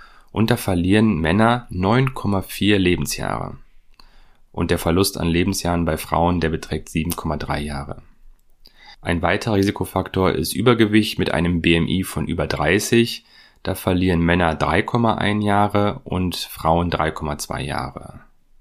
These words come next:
Oder auch ein hoher Alkoholkonsum, bei Männern mehr als vier Getränke und bei Frauen mehr als ein Getränk. Da verlieren Männer drei Komma ein Lebensjahre und Frauen eins Komma null Lebensjahre.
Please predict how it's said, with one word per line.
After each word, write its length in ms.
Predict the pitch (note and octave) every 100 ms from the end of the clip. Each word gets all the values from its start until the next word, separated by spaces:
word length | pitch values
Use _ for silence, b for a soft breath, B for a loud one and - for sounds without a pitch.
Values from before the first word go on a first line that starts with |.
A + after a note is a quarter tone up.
| _ _ b b b b
Oder 320 | - A#2+ C3 D#2+
auch 160 | G#2
ein 220 | - E2+
hoher 260 | F2 F#2 D#2
Alkoholkonsum, 1000 | F2+ A2 B2 A#2 A2 A2 G#2+ A2 A2+ A#2 B B B -
bei 100 | E2+
Männern 440 | E2+ G2 G#2+ G#2
mehr 220 | F2+ E2+
als 180 | - -
vier 180 | - B2
Getränke 580 | A#2+ - G#2+ G#2+ G#2+ G2+
und 200 | F2+ -
bei 120 | E2
Frauen 500 | - - F2+ F#2 F2+
mehr 220 | E2 D#2+
als 200 | D2+ -
ein 200 | - D#2+
Getränk. 640 | D#2 - C2 - - - - - _
Da 120 | F2+
verlieren 420 | F2 E2+ E2+ G2+ F#2
Männer 440 | E2+ G2 A#2 A2+
drei 220 | D#2 E2
Komma 360 | G2+ A#2+ A#2 A2+
ein 280 | - G2+ G#2
Lebensjahre 840 | G2+ G#2 G#2 - G2+ G2+ G2+ G2
und 340 | - F2 F2
Frauen 540 | - - D#2+ E2+ F2 -
eins 340 | - D#2+ D#2
Komma 240 | - D#2+ D#2
null 220 | D2+ D2
Lebensjahre. 720 | C#2+ C#2+ D2 - - - -